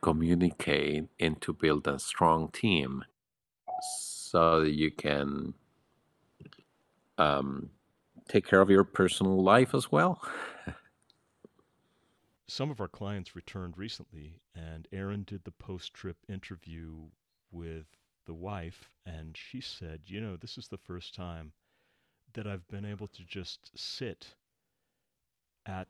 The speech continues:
Speaker 2: the pool with my husband without him opening his laptop." He did not open his laptop the entire time he was at Isla Secas,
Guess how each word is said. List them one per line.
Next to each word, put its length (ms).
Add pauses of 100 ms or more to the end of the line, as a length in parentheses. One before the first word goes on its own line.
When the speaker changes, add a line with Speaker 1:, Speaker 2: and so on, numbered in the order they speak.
Speaker 2:
the 80
pool 580 (800)
with 260
my 180
husband 680 (1080)
without 500
him 420
opening 420
his 240
laptop." 560 (840)
He 260
did 180
not 320
open 320
his 220
laptop 540
the 120
entire 560
time 400
he 80
was 200
at 100
Isla 260
Secas, 720